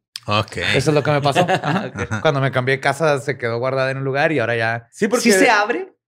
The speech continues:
Speaker 2: pero más que nada porque se hidrata, pero ya no, ya no está viva, ya no se pone
Speaker 1: Ujú.
Speaker 2: verde.
Speaker 3: Pero ni, ni siquiera es, es, ni siquiera se, se planta en maceta, ¿no? Es, yo me acuerdo que la primera vez que vi una era como un cenicero y tenía agüita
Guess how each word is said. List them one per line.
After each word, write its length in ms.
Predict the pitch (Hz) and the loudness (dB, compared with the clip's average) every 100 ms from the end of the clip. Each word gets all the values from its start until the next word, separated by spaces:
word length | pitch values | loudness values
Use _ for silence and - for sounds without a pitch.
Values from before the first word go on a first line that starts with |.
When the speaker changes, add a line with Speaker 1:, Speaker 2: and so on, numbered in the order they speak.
| _ _ _ - | _ _ _ -4
Speaker 2:
pero 180 | 170 143 | 0 0
más 140 | 143 | 0
que 80 | 165 | 0
nada 100 | 165 | 0
porque 180 | 160 139 | 0 -2
se 120 | 143 | 0
hidrata, 480 | 120 127 156 190 190 | 0 0 0 -4 -2
pero 120 | 135 | 0
ya 140 | 123 | 0
no, 200 | 123 135 | -2 -4
ya 120 | 131 131 | -4 -4
no 60 | |
está 140 | 135 147 | -4 -2
viva, 200 | 131 101 | -2 -4
ya 80 | 127 | -8
no 80 | 120 | -6
se 80 | 127 | -4
pone 200 | 135 127 | -4 -2
Speaker 1:
Ujú. 40 | |
Speaker 2:
verde. 380 | 123 117 117 - | -2 -2 -6 0
Speaker 3:
Pero 160 | 214 220 | 2 2
ni, 120 | 226 | 0
ni 120 | 226 208 | -2 -2
siquiera 360 | - 208 233 | 0 0 2
es, 220 | 240 247 | 2 0
es, 220 | 262 240 _ | -8 -12 _
ni 100 | 180 | -4
siquiera 220 | 185 180 180 | 0 0 2
se, 160 | 226 214 | 2 2
se 140 | 160 | -2
planta 360 | - 156 170 208 | 0 -2 0 0
en 80 | |
maceta, 380 | 190 135 196 202 | 0 -2 -2 0
¿no? 140 | 196 202 | 0 -2
Es, 140 | 202 | -4
yo 140 | 151 160 | -8 -6
me 60 | |
acuerdo 200 | 175 196 | -2 -2
que 60 | 190 | -2
la 120 | 151 | -4
primera 200 | 139 147 | -4 -6
vez 80 | 147 | -4
que 80 | 175 | -4
vi 80 | |
una 140 | 170 175 | -4 -2
era 120 | 185 | -4
como 160 | 165 143 | -4 -6
un 60 | |
cenicero 560 | - 180 160 160 190 190 | -4 -4 -2 -2 -2 -6
y 60 | |
tenía 260 | 135 135 135 | -6 -4 -2
agüita 500 | 139 143 143 151 135 | -2 -4 -4 -8 -12